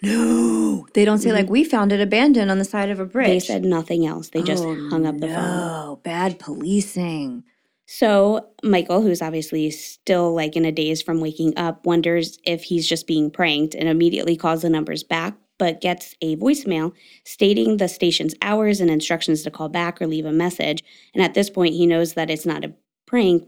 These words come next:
Speaker 2: but he doesn't have any other information and no one's picking up to
Speaker 1: Why would you be
Speaker 2: tell him.
Speaker 1: pranked like that?
Speaker 2: Right.
Speaker 1: That's
Speaker 2: Well,
Speaker 1: a weird
Speaker 2: exactly.
Speaker 1: prank.
Speaker 2: Well, but it's just, he just woke up from a daze and he's just
Speaker 1: Okay,
Speaker 2: like, "What?"
Speaker 1: fair
Speaker 2: And they
Speaker 1: enough.
Speaker 2: just hung up. They're like,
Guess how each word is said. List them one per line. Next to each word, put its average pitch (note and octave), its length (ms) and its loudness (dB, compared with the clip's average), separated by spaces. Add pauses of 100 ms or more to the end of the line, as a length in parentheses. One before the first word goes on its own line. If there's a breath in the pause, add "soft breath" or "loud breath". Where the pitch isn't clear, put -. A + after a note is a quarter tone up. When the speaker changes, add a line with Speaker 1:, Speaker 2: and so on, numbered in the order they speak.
Speaker 2:
but E3+ 120 0
he E3 100 2
doesn't E3+ 200 -2
have E3+ 180 -2
any E3 180 2
other D3+ 160 -2
information D#3+ 640 0
and D3 300 -2
no D#3 180 0
one's D3+ 160 -4
picking D#3+ 320 -4
up - 140 -6
to - 120 -2
Speaker 1:
Why E4 220 4
would G4 140 4
you F4+ 80 4
be E4+ 140 6
Speaker 2:
tell C4 140 -2
him. D4+ 80 -6
Speaker 1:
pranked D#4 380 4
like G3 220 2
that? D#3 400 -2 (400)
Speaker 2:
Right. E3+ 340 0 (220)
Speaker 1:
That's B3+ 140 2
Speaker 2:
Well, G#3+ 160 8
Speaker 1:
a G3+ 60 4
weird B3 360 4
Speaker 2:
exactly. - 120 -2
Speaker 1:
prank. G3 500 -2 (180)
Speaker 2:
Well, G#3 320 4
but G#3 120 4
it's - 220 0
just, G#3 220 0
he G#3 160 -2
just G#3 220 0
woke E3+ 260 -2
up - 180 -6
from D3+ 160 -6
a C#3+ 60 -6
daze C#3 340 -10
and D3+ 80 -4
he's D3+ 160 -6
just D3+ 120 -6
Speaker 1:
Okay, E3 220 -2
Speaker 2:
like, - 60 -6
"What?" F3 200 0
Speaker 1:
fair G#3+ 60 -4
Speaker 2:
And A#3 100 2
they F3+ 60 4
Speaker 1:
enough. F#3+ 100 -4
Speaker 2:
just D#3+ 320 -4
hung E3+ 200 -2
up. - 280 -10
They're D#3+ 120 -6
like, D#3 380 -6